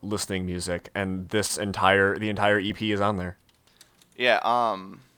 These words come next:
Speaker 2: that's another one that I, Panic Vertigo E P is, was that Figure This Out, Way With Words? Um,
Speaker 1: Yeah, Figure This Out, James Dean, Way With Words, Panic Vertigo, and Revolution.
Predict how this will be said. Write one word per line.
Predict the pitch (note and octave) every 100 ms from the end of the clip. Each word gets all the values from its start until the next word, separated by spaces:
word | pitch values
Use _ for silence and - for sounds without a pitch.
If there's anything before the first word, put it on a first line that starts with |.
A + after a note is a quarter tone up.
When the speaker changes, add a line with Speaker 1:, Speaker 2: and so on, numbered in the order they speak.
| _ _ _ _ _ _ _ _ _ _ -
Speaker 2:
that's | B2 -
another | B2 B2 A#2
one | A2+ A2
that | G2 -
I, | F#2+ F#2+ - - _ _ _ _ _ _ _
Panic | C#3 C3+ A#2
Vertigo | A2 G#2+ G2+
E | E2 G2
P | F#2+ F#2 F2+ - -
is, | F#2+ E2+ E2 - - _ _ _ _ _ _ _ _ _ _ _
was | F2+ E2
that | D2+
Figure | - G2 G2+
This | F2 F#2+
Out, | F#2 - _ _ _ _ _ F#2
Way | F2+ F#2+
With | G2+ F#2+ -
Words? | F2+ A#2+ D3+ - _ _ _ _
Um, | - F#2+ F#2 F2+ G#2+
Speaker 1:
Yeah, | G2
Figure | - B2+
This | B2
Out, | B2+ A#2
James | A2+ A2+
Dean, | G#2 G#2 G#2
Way | G2+
With | G#2 G#2
Words, | G2+ G2
Panic | - G2 G2 F2
Vertigo, | F#2+ F#2 F2+
and | F2
Revolution. | F2 F2+ F2 - F#2